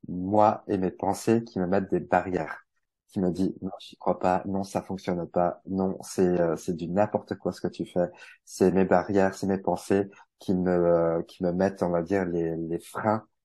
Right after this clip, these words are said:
euh, les bâtons dans les roues. Alors que dans l'énergétique, que lorsque tu travailles avec l'énergie, quand tu travailles avec l'invisible, j'aime bien dire ce mot-là, euh, tout est possible.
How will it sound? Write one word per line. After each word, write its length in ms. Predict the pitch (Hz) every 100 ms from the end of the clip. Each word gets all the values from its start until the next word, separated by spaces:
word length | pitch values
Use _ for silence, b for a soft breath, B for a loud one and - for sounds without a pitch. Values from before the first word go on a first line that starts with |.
| _ _ _ -
euh, 180 | 87 85
les 120 | -
bâtons 380 | 85 101 - 107
dans 120 | 98
les 140 | 87
roues. 200 | 82 85 - _ _ _ _ _ -
Alors 380 | 90 90 92 -
que 300 | 101 87 87
dans 580 | 62 87 98 87 85 78 _ _ _ _ _ _ -
l'énergétique, 840 | 98 95 92 87 90 - 135 - -
que 80 | 95
lorsque 260 | 85 -
tu 80 | -
travailles 240 | - 95 92
avec 200 | 85 -
l'énergie, 520 | 90 87 82 101 127
quand 120 | -
tu 100 | -
travailles 240 | - 95 90
avec 200 | 82 -
l'invisible, 720 | 85 87 85 80 87 135 90 82
j'aime 180 | 92 87
bien 140 | 107
dire 200 | 104 87
ce 100 | -
mot-là, 380 | 90 85 95 113 B B B _ _ _ _ -
euh, 720 | 90 90 87 87 85 85 82 85
tout 220 | - 131
est 40 | 127
possible. 500 | 120 - - -